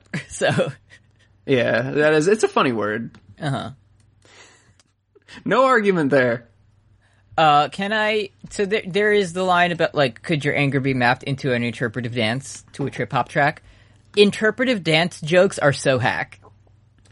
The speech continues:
Speaker 1: Like,
Speaker 2: Yeah, it was really two thousand six.
Speaker 1: Uh-huh.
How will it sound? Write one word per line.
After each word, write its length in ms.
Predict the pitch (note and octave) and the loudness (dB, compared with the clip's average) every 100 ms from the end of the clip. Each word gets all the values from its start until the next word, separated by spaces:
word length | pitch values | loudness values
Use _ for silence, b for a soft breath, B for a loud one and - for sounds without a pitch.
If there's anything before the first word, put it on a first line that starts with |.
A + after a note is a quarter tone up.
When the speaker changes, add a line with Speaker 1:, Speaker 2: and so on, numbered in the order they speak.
| - | -2
Speaker 1:
Like, 140 | F#3 | 0
Speaker 2:
Yeah, 320 | E3+ F3+ F3 | 2 2 2
it 160 | E3 A3+ | 0 -2
was 220 | C#4 A3+ | 0 0
really 280 | E3+ E3+ D#3+ | 0 2 2
two 120 | D#3 | 0
thousand 320 | C#3+ C3 A#2+ A#2+ | 0 -2 -2 -4
six. 540 | C3 B2 - - - - _ _ _ _ | -2 -4 -4 -10 -12 -16 _ _ _ _
Speaker 1:
Uh-huh. 460 | F#3 D#3+ A#2 - | 0 0 -2 -6